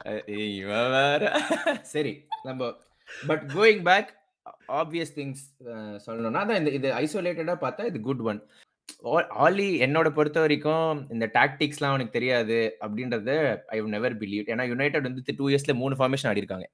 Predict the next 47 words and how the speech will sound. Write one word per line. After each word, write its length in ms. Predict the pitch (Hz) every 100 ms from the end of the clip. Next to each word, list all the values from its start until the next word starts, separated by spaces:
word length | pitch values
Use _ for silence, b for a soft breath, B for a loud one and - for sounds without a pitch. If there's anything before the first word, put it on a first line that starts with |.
| _
Like, 140 | 107 -
like 180 | 110 107 - _ 104 117
ரிசல்ட்ஸோட 680 | 120 135 180 170 156 143 -
த்ரீ 160 | 131 135
ஃபைவ் 200 | 131 120
டூ, 240 | 143 143 - _ _ _ _ _
ஆ, 80 | 104 101 98 95 95
ஃபோர் 460 | _ _ - 143
டூ 80 | 147
த்ரீ 220 | 113 117
ஒன், 160 | 123 131
ஃபோர் 120 | 123 107
த்ரீ 120 | 107
த்ரீ 240 | 110 113
எல்லாமே 360 | - 110 127 135
ஆடி 180 | 113 113
இருக்கோம். 300 | 107 143 277
And 220 | 151 139 - 147
கரெக்டா 380 | 160 - 190
அது 220 | - 127 127
ஸ்ட்ரென்த்ஸுக்கு 460 | - 147 151 123
ஏத்த 180 | 95 117
மாதிரி 440 | 113 170 175 113 -
இது 160 | 127 135
கொடுத்துருக்கு. 420 | 127 120 98 98 _ _ _ _ 110
What 240 | 143 220 -
criticism 440 | 175 175 175 165
I 220 | 120 127 143
had 200 | 147 147 139
for 120 | 139 113
Ole 280 | 113 120 123
is, 160 | 220 - _ _ _ _ -
okay, 280 | 180 175 113
நீ 100 | 107 90 98
மேட்சுக்கு 360 | 113 143 175 165
ஏத்த 160 | 165
மாதிரி 180 | 165 208
you 60 | 151
are 100 | 117
tactical, 500 | 110 - 147 143 143
you 80 | 127
are 120 | 113
good, 180 | 139 156
you 120 | 127
are 200 | 110 127
able 160 | 127
to. 80 | 107